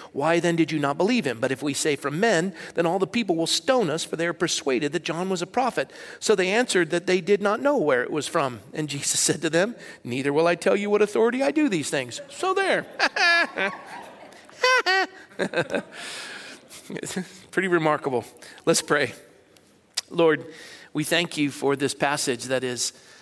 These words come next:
so fitting as we're prepared to take communion. And Lord, to recognize that coming up to Passover in this picture, that you were the Lamb that was slain from the foundation of the world,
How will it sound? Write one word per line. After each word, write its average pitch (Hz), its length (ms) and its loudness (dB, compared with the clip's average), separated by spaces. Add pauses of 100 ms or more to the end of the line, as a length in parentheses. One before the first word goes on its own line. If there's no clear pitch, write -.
(140)
so 160 400 4
fitting 143 500 -2
as 123 140 -6
we're 123 120 -6
prepared 139 420 -4
to 120 80 -8
take 135 280 -2
communion. 127 640 -6 (1040)
And 135 160 -4
Lord, 131 220 0
to 131 100 -4
recognize 127 840 -2
that 120 340 -4 (760)
coming 147 280 0
up 147 100 -4
to 117 100 -6
Passover 120 640 -4
in 120 100 -10
this 113 120 -8
picture, 117 540 -6 (840)
that 131 200 -2
you 156 180 -4
were 151 120 0
the 131 120 -4
Lamb 131 380 -2
that - 100 -12
was 127 100 -6
slain 139 400 -4
from 127 140 -10
the 127 80 -8
foundation 127 520 -8
of 131 80 -10
the 131 60 -6
world, 131 460 -8